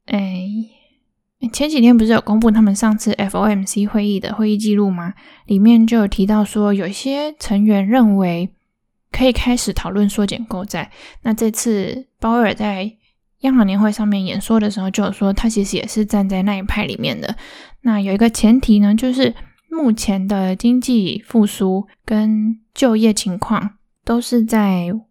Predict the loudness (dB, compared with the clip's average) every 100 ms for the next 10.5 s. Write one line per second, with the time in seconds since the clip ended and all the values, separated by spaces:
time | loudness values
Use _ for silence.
0 | _ -4 0 2 2 4 4 4 4 2
1 | 0 -2 -4 0 2 2 -2 -6 -6 _
2 | _ _ _ -2 0 2 0 0 0 0
3 | 0 -2 -4 0 0 0 -2 -4 -8 -18
4 | -4 -4 0 2 2 2 -6 -2 0 0
5 | 0 2 4 6 4 2 -4 -10 -10 -2
6 | 0 0 -4 -6 -4 -4 -4 -6 -8 -2
7 | -2 -2 _ _ _ _ _ -2 0 0
8 | 0 0 0 -2 -6 -6 _ _ _ _
9 | _ _ -6 -2 0 2 4 4 2 -2
10 | -2 -2 -4 -6